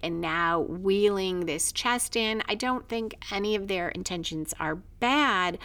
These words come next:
but it's also a little bit of tone deafness on their part because they are thinking about, "Oh, we brought you this great guy and we brought you this great gift," and not being aware what's going on around them.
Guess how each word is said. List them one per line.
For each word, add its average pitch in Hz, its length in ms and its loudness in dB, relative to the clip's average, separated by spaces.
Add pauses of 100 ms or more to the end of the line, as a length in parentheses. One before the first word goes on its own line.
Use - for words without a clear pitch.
(140)
but 320 300 4
it's 330 320 2
also 359 580 2
a 277 80 2
little 269 680 4
bit 226 360 4
of 220 140 0
tone 214 340 0
deafness 185 960 0 (180)
on 208 300 2
their 214 340 4
part 185 720 0 (220)
because 214 640 2
they 214 300 4
are 202 160 4
thinking 180 680 -4
about, 170 380 0
"Oh, 349 180 4
we 254 140 4
brought 156 280 -2
you 196 60 2
this 214 260 0
great 226 320 0
guy 269 280 4
and 196 180 -2
we 175 80 -6
brought 156 300 -2
you 180 100 -2
this 190 240 -4
great - 480 -4
gift," 254 480 2 (160)
and 240 260 0
not 190 380 0
being 196 420 -2
aware 175 640 2
what's 170 380 -4
going 165 260 -4
on 151 280 -2
around 160 460 0
them. 139 320 -2